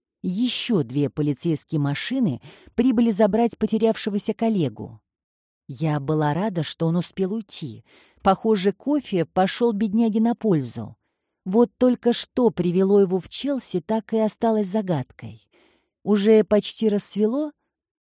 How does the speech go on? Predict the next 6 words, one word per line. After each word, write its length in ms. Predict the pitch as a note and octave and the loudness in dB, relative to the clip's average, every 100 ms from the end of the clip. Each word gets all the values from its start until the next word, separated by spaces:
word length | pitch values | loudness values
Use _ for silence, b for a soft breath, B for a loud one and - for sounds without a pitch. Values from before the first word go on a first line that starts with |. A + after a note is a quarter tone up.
| - | -2
когда 380 | G3+ G3 G#3 G#3+ | 0 2 4 4
нас 280 | A#3 A#3 | 4 2
покинула 640 | - A3 G#3 - B3 A#3 G3 | -2 -2 -2 -2 0 0 0
вторая 400 | - G3+ G#3+ G#3+ | 0 -2 0 0
группа 340 | F3+ A3 G#3 | 0 -2 -2
полицейских. 1000 | F#3+ A3 A#3 - D#3 B2 - - - _ | -2 -2 -2 -4 -4 -4 -10 -18 -20 _